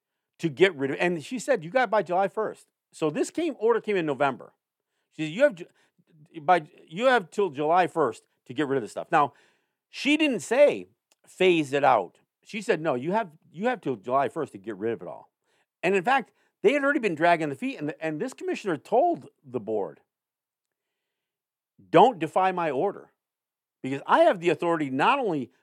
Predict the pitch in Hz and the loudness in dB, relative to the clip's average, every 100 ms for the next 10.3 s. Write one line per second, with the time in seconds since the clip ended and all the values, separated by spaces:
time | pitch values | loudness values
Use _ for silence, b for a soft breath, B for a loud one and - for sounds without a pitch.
0 | _ - 151 131 - _ 135 139 131 _ | _ -8 -6 -6 -12 _ -6 -6 -6 _
1 | 135 135 160 185 160 - 147 180 254 339 | -8 -4 0 0 0 2 2 2 -6 -8
2 | - _ _ _ _ - 214 247 220 262 | -12 _ _ _ _ -10 -8 -6 -8 -6
3 | 254 294 240 _ _ _ _ _ _ - | -6 -6 -10 _ _ _ _ _ _ -4
4 | 170 330 247 156 135 220 160 156 151 110 | 0 2 2 2 2 0 0 -2 -2 0
5 | 110 180 277 90 - _ - 220 359 151 | 2 2 0 -8 -20 _ -6 -2 0 0
6 | 147 143 160 135 113 113 107 110 175 320 | -2 -2 -4 -4 -6 -8 -8 -6 -4 -4
7 | - 82 - _ _ _ _ _ _ _ | -8 -12 -14 _ _ _ _ _ _ _
8 | - 131 247 285 185 165 311 294 104 - | -12 -8 -4 -2 2 6 6 4 -8 -10
9 | - - _ _ _ _ _ _ _ - | -20 -20 _ _ _ _ _ _ _ 2
10 | 180 165 | 4 4